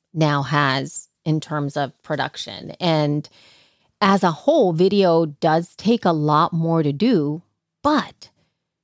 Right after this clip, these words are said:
there are so many other tools out there that have made the production of video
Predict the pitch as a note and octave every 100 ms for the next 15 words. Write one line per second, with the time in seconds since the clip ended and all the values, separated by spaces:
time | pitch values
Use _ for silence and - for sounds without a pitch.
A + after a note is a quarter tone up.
0 | _ _ _ G3 G3 F3+ - - - F3
1 | G#3 A3 F3+ F3+ F#3 E3 E3 E3 - D#3+
2 | D#3 E3 F3+ F3+ - F#3+ G3 F#3+ E3 D#3
3 | D#3 D#3+ D#3+ F#3+ G#3+ F3+ E3 D3+ - D#3+
4 | - E3 B3+ - B3+ E3+ D3 D#3+ D3+ C#3+
5 | C#3 C#3